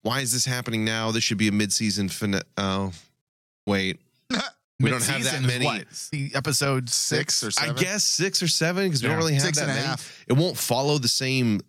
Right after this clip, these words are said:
Speaker 2: Halfway through episode
Speaker 1: system
Speaker 2: six.
Speaker 1: we're used to,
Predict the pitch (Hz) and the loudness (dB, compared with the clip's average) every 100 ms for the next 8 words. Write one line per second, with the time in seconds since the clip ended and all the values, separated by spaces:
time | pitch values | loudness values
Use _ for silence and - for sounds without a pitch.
0 | - 135 143 127 120 - 127 113 - 139 | -4 -4 0 0 0 -2 0 0 2 0
1 | 139 147 139 131 120 107 92 98 117 - | 0 0 0 2 2 2 2 2 2 0
2 | - 139 151 | 0 2 2